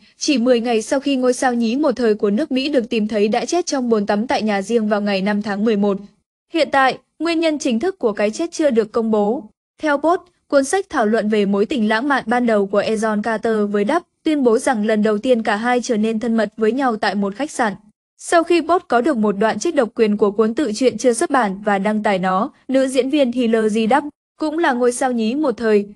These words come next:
đã chỉ trích gay gắt nhà xuất bản cuốn hồi ký về Ejon. "Thật sự rất buồn khi trong vòng một tuần sau khi Ejon qua đời, có một nhà xuất bản dường như đã liều lĩnh phát hành một cuốn sách để tận dụng thảm kịch này mà không dành thời gian thích hợp hoặc không quan tâm việc kiểm tra tính hợp lệ tác phẩm."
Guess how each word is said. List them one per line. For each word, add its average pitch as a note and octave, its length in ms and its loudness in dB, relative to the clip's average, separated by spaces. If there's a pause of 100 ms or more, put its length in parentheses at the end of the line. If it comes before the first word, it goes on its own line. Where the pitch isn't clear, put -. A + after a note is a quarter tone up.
đã A#3+ 200 0
chỉ B3+ 200 -4
trích E4+ 240 -6
gay A#3+ 200 2
gắt C#4+ 180 -2
nhà A3+ 220 -2
xuất E4+ 220 -6
bản G3+ 260 -2
cuốn G#3 180 -2
hồi A#3 260 -2
ký G#3 240 -4
về B3 320 -2
Ejon. G#3 300 0 (420)
"Thật D4 140 2
sự C#4+ 220 0
rất E4+ 200 0
buồn B3+ 280 2
khi C4 180 -2
trong B3 200 -2
vòng A3 180 2
một G#3 120 0
tuần G#3+ 220 0
sau B3 200 0
khi C4 140 0
Ejon A#3 320 2
qua A3 160 0
đời, G#3 280 2 (220)
có C#4+ 120 2
một D4+ 180 2
nhà A#3 160 0
xuất E4 200 -4
bản A#3+ 180 0
dường A3 220 2
như A#3+ 220 2
đã A3 140 2
liều B3+ 180 4
lĩnh G#3 220 2
phát F4 160 -2
hành A3+ 180 0
một G#3 180 2
cuốn A3+ 140 2
sách F4 300 -2
để A#3+ 140 4
tận A3 220 -2
dụng A3+ 200 -2
thảm A3+ 200 -2
kịch A3+ 200 0
này A3 280 0
mà A3+ 140 2
không C4+ 200 -2
dành A3 220 0
thời G#3 180 -2
gian A3 220 0
thích D#4+ 160 -4
hợp C4 200 -2
hoặc A3 200 -2
không A#3+ 200 -2
quan A3+ 220 0
tâm A#3+ 180 -2
việc A3+ 200 0
kiểm G#3 180 0
tra A#3 180 -4
tính A#3 240 0
hợp C4+ 140 0
lệ G#3+ 160 0
tác D#4 180 -6
phẩm." G3+ 220 2